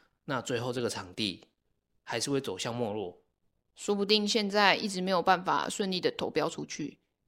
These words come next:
Speaker 2: 也是一个sign吧。
Speaker 1: 无论它是不是一个sign，屏东县政府想要盖这一座国际级的棒球场，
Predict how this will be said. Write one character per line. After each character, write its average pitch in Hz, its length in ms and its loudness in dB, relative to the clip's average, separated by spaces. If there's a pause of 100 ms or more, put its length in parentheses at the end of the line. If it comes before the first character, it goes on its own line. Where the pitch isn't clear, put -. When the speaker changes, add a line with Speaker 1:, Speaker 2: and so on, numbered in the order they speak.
Speaker 2:
也 156 120 -2
是 180 140 0
一 175 80 0
个 147 100 0
sign 147 280 -6
吧。 - 180 -20 (300)
Speaker 1:
无 135 100 -4
论 165 160 0
它 160 200 0
是 160 120 -2
不 139 80 -4
是 131 80 -4
一 143 60 0
个 120 120 2
sign， 101 300 2 (540)
屏 160 140 0
东 196 160 4
县 202 160 4
政 185 140 6
府 131 100 0
想 113 160 0
要 127 60 2
盖 147 220 4
这 151 160 4
一 120 80 6
座 123 200 4
国 117 200 0
际 147 240 -2
级 - 180 -6
的 110 160 2
棒 175 240 6
球 131 180 6
场， 131 360 4